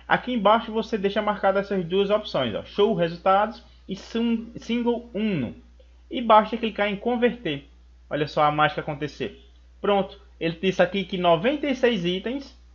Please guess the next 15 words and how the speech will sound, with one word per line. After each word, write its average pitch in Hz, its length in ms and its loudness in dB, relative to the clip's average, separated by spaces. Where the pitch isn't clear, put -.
foram 185 240 2
processados 202 920 0
em 202 240 2
uma 175 280 0
página. 117 400 6
Se 190 100 -4
eu 185 60 0
tivesse 165 440 0
várias 123 640 6
páginas 175 500 4
aqui 180 460 0
com 151 160 -4
essa 156 200 0
mesma 185 380 4
opção, 226 480 -2